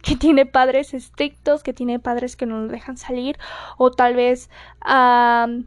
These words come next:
porque siempre ponen esas excusas, y en cierto punto yo llegaba a poner esa excusa cuando me decían, "Es que sal a predicar", y yo decía, "Es que no puedo porque mis papás no me dejan,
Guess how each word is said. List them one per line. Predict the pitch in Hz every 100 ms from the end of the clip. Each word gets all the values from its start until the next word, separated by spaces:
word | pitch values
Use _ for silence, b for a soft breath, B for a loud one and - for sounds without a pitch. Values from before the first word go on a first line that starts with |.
| -
porque | 262 277
siempre | 285 285 381
ponen | 349 339 320
esas | 320 330 320
excusas, | - - 277 294 -
y | 285
en | 269
cierto | 269 269 294
punto | 269 277 277
yo | 269 247 233 -
llegaba | 247 233 226 233
a |
poner | 233 240 233
esa | 262
excusa | 262 - - 254 269
cuando | 247 240 233
me |
decían, | 233 240 277
"Es | 269 -
que | 349
sal | 349 339
a | 339
predicar", | 330 269 - 269
y | 254
yo | 254
decía, | 262 294
"Es | - -
que | 392
no | 403
puedo | 392 392
porque | - -
mis | 302 -
papás | 285 277 294
no |
me | 294
dejan, | 247 247 -